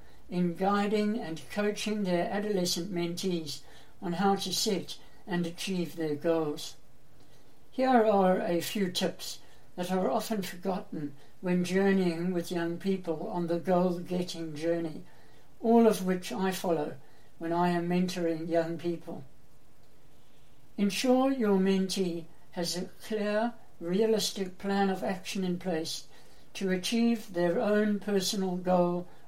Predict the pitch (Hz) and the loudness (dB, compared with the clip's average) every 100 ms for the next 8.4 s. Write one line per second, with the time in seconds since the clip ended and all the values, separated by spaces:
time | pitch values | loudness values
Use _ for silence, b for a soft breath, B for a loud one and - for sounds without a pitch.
0 | - 180 165 170 160 151 143 - - - | -6 -4 0 2 2 0 -4 -10 -12 -14
1 | - - - - - - - - - - | -14 -14 -14 -12 -12 -12 -12 -12 -12 -12
2 | - - - - - 190 180 226 240 233 | -12 -12 -12 -12 -2 0 2 6 6 6
3 | 185 196 180 180 175 170 170 160 180 B | 4 0 2 4 2 0 -2 -2 -6 B
4 | B - - 180 185 190 180 - 240 240 | B -10 -4 -2 0 -2 -4 -4 0 0
5 | 220 - 196 - - 160 - b b b | 0 -4 -6 -6 -8 -8 -10 b b b
6 | b 196 208 247 214 214 226 240 226 254 | b 2 2 2 4 6 6 6 2 2
7 | 247 240 226 214 - 214 185 175 208 202 | 2 0 0 0 0 0 0 0 0 0
8 | 190 180 - - | -2 -6 -6 -12